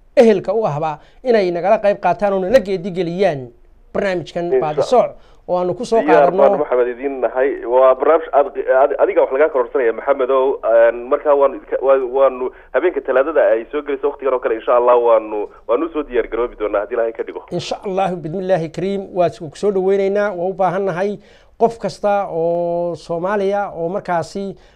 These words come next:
Speaker 1: een, aqoonta qayb ka mid ah ama dheeg ka mid ah hayaa inuu nagu biiriyo oo nagala qayb qaato. Een, Mubaarak aad buu u mahadsan yahay. Waxa uu ka soo hadlayay waddanka Sweden, magaalada ku taalla ee Gothenburg.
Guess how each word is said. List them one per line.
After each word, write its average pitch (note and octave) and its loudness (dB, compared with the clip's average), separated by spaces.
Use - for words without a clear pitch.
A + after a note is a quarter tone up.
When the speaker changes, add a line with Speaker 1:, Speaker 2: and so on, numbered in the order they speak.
Speaker 1:
een, D#3+ -4
aqoonta F#3+ -2
qayb A3 2
ka F3+ -4
mid F#3+ -2
ah F3 -2
ama E3+ -2
dheeg A3 4
ka E3+ -4
mid F#3 -2
ah D#3+ 2
hayaa D#3 -2
inuu E3 -4
nagu E3+ -4
biiriyo E3 -2
oo D#3+ -6
nagala E3 0
qayb D#3+ -6
qaato. - -18
Een, D#3 -2
Mubaarak E3+ 4
aad G#3 6
buu F#3 -6
u - -6
mahadsan F3+ -2
yahay. A3 0
Waxa F3 -4
uu E3 -4
ka D#3 -4
soo E3+ -8
hadlayay D3 -4
waddanka E3 -4
Sweden, F#3+ -4
magaalada E3 0
ku - -12
taalla E3 -2
ee F#3 -8
Gothenburg. D#3 -6